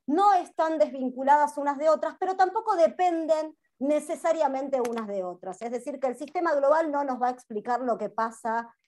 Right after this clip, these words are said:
en Kandahar, ni Kandahar nos va a explicar lo que pasa en el sistema global, sino que me parece que sí es interesante hacer el ejercicio de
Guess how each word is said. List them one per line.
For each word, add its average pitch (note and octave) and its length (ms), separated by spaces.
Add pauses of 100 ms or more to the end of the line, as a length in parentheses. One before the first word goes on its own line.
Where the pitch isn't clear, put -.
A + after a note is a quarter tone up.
(160)
en F#3+ 140
Kandahar, B3 760 (220)
ni C#4 260
Kandahar A#3 500
nos A#3 120
va A3 60
a - 20
explicar A3 320
lo A3 140
que F#3+ 100
pasa G#3 500
en G3 140
el F#3+ 80
sistema G3+ 440
global, F#3 520
sino C4 320
que D#4 320
me C#4 220
parece C#4+ 320
que C4 120
sí B3+ 160
es C4+ 120
interesante A#3 560
hacer A#3 200
el A3+ 60
ejercicio G#3 560
de A3 260